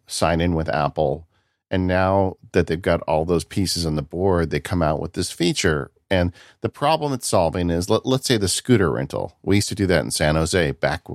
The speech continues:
back in the old days when we went there, right? And you'd see the scooter and you'd be like, "Oh, that looks like fun, but then I gotta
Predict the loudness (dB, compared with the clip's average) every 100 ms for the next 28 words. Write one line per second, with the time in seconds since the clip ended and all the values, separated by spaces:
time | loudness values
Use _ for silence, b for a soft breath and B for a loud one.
0 | -16 -4 -4 0 0 2 0 0 0 0
1 | -2 -2 0 0 2 2 0 0 0 -2
2 | b b b b b b -4 0 2 0
3 | 0 0 2 0 -2 0 2 0 0 2
4 | 0 -2 -2 0 2 0 -2 -2 0 0
5 | 2 2 2 0 2 2 2 2 0 0